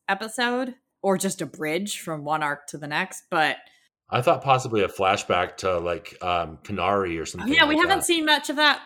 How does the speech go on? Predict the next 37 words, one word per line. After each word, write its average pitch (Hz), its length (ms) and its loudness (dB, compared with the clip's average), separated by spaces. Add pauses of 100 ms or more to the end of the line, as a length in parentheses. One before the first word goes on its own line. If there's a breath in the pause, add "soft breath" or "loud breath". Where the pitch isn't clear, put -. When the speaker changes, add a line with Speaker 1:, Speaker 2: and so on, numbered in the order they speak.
Speaker 1:
That 190 200 0
could 220 100 -6
be 240 140 0
more. 220 200 -4
We 190 120 -2
could 190 120 -2
get 190 120 -2
more 190 160 -2
of 175 80 -6
that. 160 320 0 (240)
Speaker 2:
I'm 95 140 -6
excited 95 340 0
to 90 80 -8
see 90 580 -6 (220)
the 90 140 -6
fallout 95 640 2 (120)
from, 85 640 -6
you 92 120 -10
know, 80 160 -6
Luthen 98 440 -4
planning 101 440 0
this. 98 440 -6 (260 soft breath)
I 90 100 -6
wonder 85 320 -6
if - 280 -18 (100)
Mon 95 220 -4
Mothma 90 340 -4
will 87 140 -2
be 87 140 -8
excited 95 460 -2
by 90 220 -2
it 92 200 -4
or 85 400 -8 (800 soft breath)
angry 104 340 -4
about 127 240 -2
it. 131 240 -4 (100)
Like, 87 200 -6